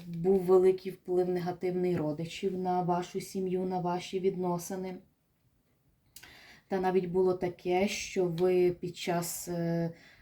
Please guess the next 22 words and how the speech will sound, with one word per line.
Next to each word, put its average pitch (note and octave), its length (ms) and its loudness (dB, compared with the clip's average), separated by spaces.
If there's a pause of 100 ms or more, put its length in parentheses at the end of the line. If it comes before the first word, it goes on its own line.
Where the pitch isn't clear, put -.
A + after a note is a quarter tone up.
(100)
е, F3+ 120 0 (100)
цих - 300 0
років, F#3 460 0
цих G3 200 -2
відносин F#3+ 480 -2
тратили F3 460 0
дуже F3 280 0
багато E3+ 460 -2
близьких, E3+ 460 -2
хороших E3 540 -6
людей, E3 420 -4 (320)
які F3 300 0
вас E3 240 -2
підтримували. D#3+ 720 -4 (1160)
М, F3+ 960 -4
так, D#3+ 260 -2
що - 240 4
є A#3 220 8
зараз, G3+ 500 0
в E3 40 -10
даний G3 280 2
момент? F3 500 -4